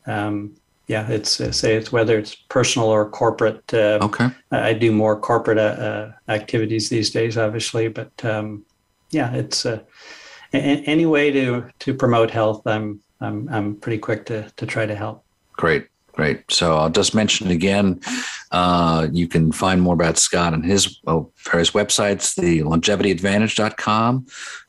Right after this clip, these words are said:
Speaker 2: uh, home ideations dot com and, uh, wealthspan dot com. And, uh, once again, folks, uh,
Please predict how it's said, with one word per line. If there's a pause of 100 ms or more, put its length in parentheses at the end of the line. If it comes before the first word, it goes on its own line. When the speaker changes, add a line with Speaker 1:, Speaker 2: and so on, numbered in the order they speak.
(120)
Speaker 2:
uh,
home
ideations
dot
com
and,
uh, (320)
wealthspan
dot
com. (720)
And,
uh,
once
again,
folks,
uh,